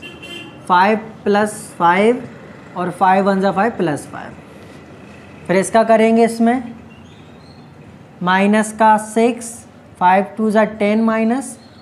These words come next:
और फ़ाइव वन जा वन minus। फिर इसका करेंगे सिक्स वन जा सिक्स, माइनस माइनस प्लस फ़ाइव और फ़ाइव टू जा टेन। अब आएंगे सेकेंड रो पे, फ़ाइव टू जा टेन,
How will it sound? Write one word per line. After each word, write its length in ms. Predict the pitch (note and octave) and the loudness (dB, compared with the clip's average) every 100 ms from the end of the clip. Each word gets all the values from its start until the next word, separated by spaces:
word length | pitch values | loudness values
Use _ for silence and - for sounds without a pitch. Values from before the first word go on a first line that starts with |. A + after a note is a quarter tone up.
| - | -10
और 100 | F3+ | -8
फ़ाइव 340 | E3+ F3 F#3 G3 | -2 0 2 2
वन 140 | G3 | 0
जा 100 | G3 | 0
वन 180 | G3 A3 | 0 -2
minus। 560 | F#3 C3+ C3+ C3+ - - - - - - - - | -2 -6 -10 -14 -18 -20 -20 -20 -20 -20 -20 -6
फिर 100 | F#3 | -4
इसका 260 | F#3+ A3+ A3 | -2 0 0
करेंगे 420 | A3+ A3 A3 B3 A3+ - | 2 2 0 -2 -4 -12
सिक्स 320 | - G#3 G#3 A3 | 0 0 0 0
वन 220 | G#3+ G#3+ | 2 2
जा 120 | A3 | 2
सिक्स, 400 | G#3+ A#3+ B3+ - - - - - - - | 2 0 0 -10 -18 -20 -20 -20 -20 -8
माइनस 360 | E3+ F3 G3 G3+ | -2 0 2 2
माइनस 280 | G#3+ G#3+ A3 | 2 0 -2
प्लस 300 | G#3 G#3+ G#3+ | 0 0 2
फ़ाइव 320 | A#3 A3+ B3+ A#3+ - - F#3 | 0 0 0 -6 -16 -14 -12
और 80 | |
फ़ाइव 320 | F3 F3 F3+ F#3 | -2 0 2 0
टू 200 | G3+ G3 | -2 0
जा 120 | A3+ | -2
टेन। 280 | - C#3+ B2 - - - - - - - - - - - - - - - | -2 -6 -8 -12 -18 -20 -20 -20 -18 -18 -18 -20 -20 -20 -18 -18 -12 -2
अब 120 | G3+ | 2
आएंगे 260 | A3 A3+ A#3 | 4 4 2
सेकेंड 440 | A3 G3+ A3 A3 | 2 2 4 4
रो 80 | A3 | 4
पे, 120 | A3+ A#3 | 2 2
फ़ाइव 300 | G#3+ G3 G3 | 2 0 2
टू 180 | A3 G#3 | 2 2
जा 140 | A3 | 2
टेन, 380 | G3 G#3+ A#3 | 2 2 2